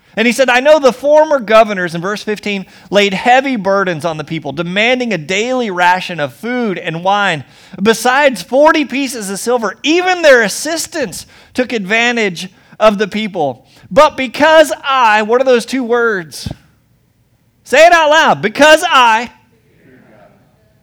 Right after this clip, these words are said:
I did not act that way." In addition, not only did I not hurt them, I, I, I've devoted myself to this wig. Remember we talked about wildly important goals last week.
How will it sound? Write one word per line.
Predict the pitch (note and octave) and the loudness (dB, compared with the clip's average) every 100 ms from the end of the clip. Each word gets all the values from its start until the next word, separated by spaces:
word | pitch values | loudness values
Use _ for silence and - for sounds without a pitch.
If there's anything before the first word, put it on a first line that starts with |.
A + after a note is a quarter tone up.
| _ _ _ _ _ _ _ _ _ | _ _ _ _ _ _ _ _ _
I | - C#3+ B2+ | -8 -4 -4
did | A2+ | -6
not | A2+ G#2 | -8 -10
act | G2 - | -12 -16
that | - - | -20 -20
way." | - _ _ _ _ _ _ _ _ _ _ _ _ _ _ _ | -20 _ _ _ _ _ _ _ _ _ _ _ _ _ _ _
In | - F#3 | -12 -12
addition, | F3 C3+ A3+ G3+ E3 C#3+ C#3 F#3 F3 | -10 -8 -8 -8 -12 -12 -12 -12 -2
not | G3 | -2
only | C4 A#3+ G#3 | 0 -2 -4
did | F#3 | -4
I | F3+ | -4
not | E3+ F#3 | -4 -6
hurt | E3 G#3+ A3 | -6 -8 -8
them, | E3 | -10
I, | E3+ G3 | -4 -4
I, | D3+ D3 - _ | -4 -10 -14 _
I've | E3 B3 G#3 | -4 -4 -4
devoted | F#3 D3 F3+ A3 A#3+ F#3 | -12 -2 0 0 -4 -4
myself | E3 D3+ - F3+ E3+ D#3+ | -4 -6 -6 -8 -8 -8
to | - D#3 | -10 -10
this | C#3+ C#3+ | -8 -10
wig. | C3 B2+ F#3 G3 D3+ | -10 -10 -4 -2 -2
Remember | C3+ D3+ D3+ | -6 -10 -10
we | D3 D3 | -10 -8
talked | D#3 C#3+ | -8 -6
about | C#3 A#2+ | -6 -8
wildly | C3 D#3+ E3 D3 C#3 | -2 0 0 -2 -10
important | B2 F3 C#3+ C#3 | -8 -8 -10 -10
goals | C3+ D3+ C#3+ | -10 -8 -6
last | C3+ B2+ | -6 -8
week. | C#3+ C3 G#2+ | -10 -12 -12